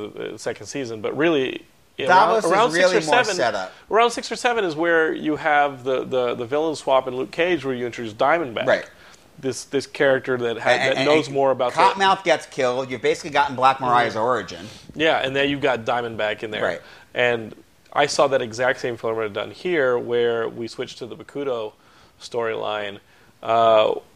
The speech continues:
Speaker 1: which was cool, but not as, it, it, really the momentum in the series is what's going on with the Meachams
Speaker 2: What I
Speaker 1: and
Speaker 2: like
Speaker 1: Danny
Speaker 2: is that,
Speaker 1: getting
Speaker 2: is
Speaker 1: his,
Speaker 2: that, is
Speaker 1: his
Speaker 2: that
Speaker 1: company back.
Speaker 2: if you really think, you know,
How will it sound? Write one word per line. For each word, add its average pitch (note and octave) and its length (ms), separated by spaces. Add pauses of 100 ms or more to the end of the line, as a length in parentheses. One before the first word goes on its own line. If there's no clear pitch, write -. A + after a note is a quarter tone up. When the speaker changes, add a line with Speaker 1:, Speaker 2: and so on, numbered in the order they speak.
(140)
Speaker 1:
which F3+ 260
was F3+ 140
cool, A#3 400
but E3+ 340 (380)
not D#3 400
as, D#3 400 (520)
it, - 380
it, D#3+ 180
really E3 420
the C3+ 100
momentum C3 500
in A#2+ 80
the A2 80
series A2 460
is C3 240
what's A#2+ 160
going A2+ 240
on G#2+ 160
with G#2+ 100
the A2 80
Meachams A2+ 640
Speaker 2:
What F#3 120
I F#3 100
Speaker 1:
and F3+ 100
Speaker 2:
like G3+ 260
Speaker 1:
Danny G3+ 100
Speaker 2:
is F3+ 100
that, B2+ 80
Speaker 1:
getting E3 180
Speaker 2:
is D3+ 60
Speaker 1:
his, C#3 80
Speaker 2:
that, D#3 220
is D3 80
Speaker 1:
his C3 100
Speaker 2:
that C#3+ 120
Speaker 1:
company C3+ 200
back. G#2+ 160 (100)
Speaker 2:
if D3 120
you D#3+ 120
really G3 220
think, E3 240
you D3 160
know, C3 220